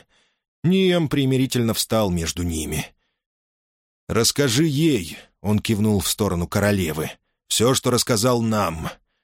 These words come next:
Но Сажирук, будто околдованный, молча продолжал стоять, не сводя глаз с маленькой серой книжицы. «Что ты должен мне рассказать?»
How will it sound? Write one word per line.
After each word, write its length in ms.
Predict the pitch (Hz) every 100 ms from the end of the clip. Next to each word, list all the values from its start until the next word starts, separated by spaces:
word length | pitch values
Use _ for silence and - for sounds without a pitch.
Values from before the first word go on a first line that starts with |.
| _ _ _ _
Но 100 | 165
Сажирук, 560 | - 160 160 165 165 95
будто 340 | 131 - 131
околдованный, 840 | 117 123 110 123 120 113 107 95 71
молча 380 | 101 127 - 120
продолжал 520 | 90 104 90 110 104
стоять, 640 | - 117 117 110 80 -
не 80 | 90
сводя 380 | - 90 92 90
глаз 440 | 90 107 107 -
с 120 | - 92
маленькой 460 | 92 90 85 90
серой 340 | - 90 87 85
книжицы. 760 | - 92 85 76 - - - _ - - _ _ _ _ _ _ _ _ _ -
«Что 300 | - - 220
ты 120 | 151
должен 380 | 117 117 98 117
мне 140 | 117
рассказать?» 800 | 117 - 135 110 92 - -